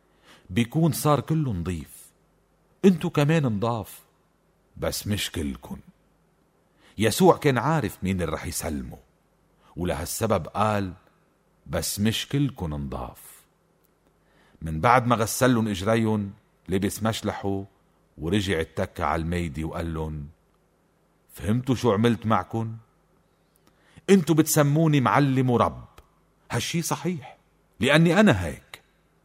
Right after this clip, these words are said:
إذا أنا المعلم والرب غسلت لكن إجريّكن، انتو كمان عليكن إنكن تغسلوا إجرين بعضكن.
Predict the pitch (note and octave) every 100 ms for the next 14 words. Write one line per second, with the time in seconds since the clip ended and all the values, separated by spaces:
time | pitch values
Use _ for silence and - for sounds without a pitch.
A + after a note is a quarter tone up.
0 | _ _ _ - - E3 E3+ F3+ G3 D#3
1 | C#3+ C#3 E3+ C#3 B2 C3 B2 D3+ C#3 A2
2 | A2+ - B2+ A2+ C#3+ B2+ A#2+ A2 F#2+ G#2+
3 | A2 - C#2+ - - _ _ _ _ _
4 | _ _ F#2 E2+ F#2+ F#2+ G2 A2 D#2+ F2+
5 | G2+ - F#2+ F2+ F#2+ - E2+ D2 F2 -
6 | - D#2+ D2 D#2+ E2 C#2 C#2+ C2+ - -